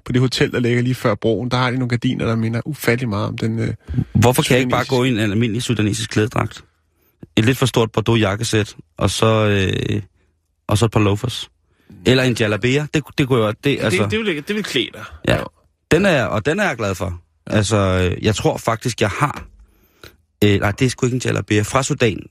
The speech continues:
Speaker 2: Sådan en afrikansk trøje. Den er nok, kommer til at sidde som en form for bodypaint på mig, hvis jeg tager den på nu. Men den er altså flot med sådan nogle konkyliemønstre og, og noget, noget, noget lerfarver og noget.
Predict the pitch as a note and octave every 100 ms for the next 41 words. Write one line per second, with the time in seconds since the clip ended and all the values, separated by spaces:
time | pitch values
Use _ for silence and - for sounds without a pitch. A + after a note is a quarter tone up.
0 | - B2 A#2+ A2 - - A2+ - - G2+
1 | G#2 B2+ A#2+ A2+ G#2 - _ - C3+ D#3
2 | - - _ _ _ _ A#2 A#2 B2+ B2+
3 | B2+ B2 A2+ A2 A#2 G#2+ A2 G#2 A2+ A2+
4 | G#2 F#2+ G2 G#2 G2 F#2 G2 F2+ A2 F#2
5 | F#2+ G#2 G#2+ G#2+ A2 G#2 F#2 - - _
6 | B2 E3 A#2 G#2+ G2 A2+ A#2 C3 A#2 A#2+
7 | A2 - G#2 - D3+ C3+ B2+ A2+ G#2 -
8 | G#2+ G2+ F2 G2 F#2+ F2+ - F#2+ F#2+ F2+
9 | F#2 - F2 F#2+ F#2+ F#2 F#2 C3 D#3+ -
10 | B2+ A2 G#2+ G#2 G#2+ G#2 A2